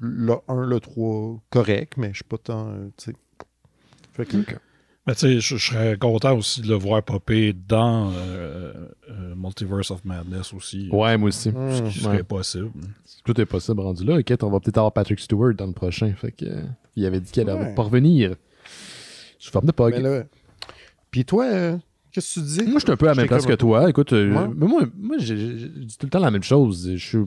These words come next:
Speaker 2: pas contre la proposition. Faut que je vois le rendu. Est-ce que je suis pas ni co-, ni pour, ni, ni contre ? Euh, mais je serais plus intéressé à le voir dans le cadre d'un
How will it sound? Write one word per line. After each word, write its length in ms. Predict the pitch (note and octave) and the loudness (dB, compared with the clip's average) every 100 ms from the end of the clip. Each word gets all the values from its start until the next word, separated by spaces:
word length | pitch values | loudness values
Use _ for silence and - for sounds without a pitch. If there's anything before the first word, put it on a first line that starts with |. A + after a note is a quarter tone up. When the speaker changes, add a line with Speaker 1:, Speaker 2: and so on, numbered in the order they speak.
| - | 0
Speaker 2:
pas 100 | B2+ | 0
contre 260 | - B2 A2 | 2 0 0
la 60 | |
proposition. 540 | G2 G#2+ G2+ G2 - G2+ | 0 0 0 -2 -2 -2
Faut 100 | - | 0
que 60 | F#2 | 2
je 40 | |
vois 120 | A2 | 4
le 60 | G#2 | 4
rendu. 560 | G2+ G2 F2 G#2 D3+ | 2 0 0 0 4
Est-ce 140 | B2+ - | 2 2
que 120 | A2 | -2
je 60 | G2 - - - | -2 -8 -20 -20
suis 100 | - | -6
pas 140 | - B2 | 2 2
ni 220 | A2+ A2+ | 4 0
co-, 380 | - C3 A#2+ B2+ | 2 2 4 2
ni 140 | A#2 | 0
pour, 220 | A2+ C3 | 4 4
ni, 80 | C3 B2+ | 4 2
ni 220 | D3+ B2 | 0 0
contre ? 420 | - G#2+ C3 F3 - _ _ _ _ _ - | 2 2 2 0 -6 _ _ _ _ _ -8
Euh, 320 | G2+ F#2+ F#2 | -2 0 0
mais 140 | F#2+ G2+ | 0 0
je 80 | - | 0
serais 120 | A#2 | -2
plus 180 | A#2+ C3 | 0 2
intéressé 420 | G#2+ A2 F#2+ - | 4 2 2 2
à 80 | A2+ | 2
le 60 | F#2+ | 2
voir 280 | G2 G2+ | 2 2
dans 160 | G2+ F#2+ | 2 -2
le 60 | F#2 | -2
cadre 220 | G#2 G2 | 0 -2
d'un 360 | G2 F#2+ F#2 | -2 -4 -4